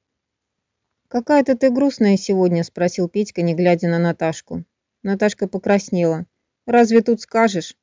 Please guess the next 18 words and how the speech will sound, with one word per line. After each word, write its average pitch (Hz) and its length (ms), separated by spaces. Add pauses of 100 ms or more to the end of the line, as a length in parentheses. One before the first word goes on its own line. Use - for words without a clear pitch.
(360)
Там 208 300
грек 233 500
какой-то 185 580
домогается 190 840
очень 196 400
убедительно. 180 760 (260)
И 202 80
она, 202 400
о 190 160
ужас, 202 500
даже 185 360
с - 100
ним 190 180
целовалась. 180 760 (640)
Не 226 160
прям 226 260
чтоб - 380
ах, 220 260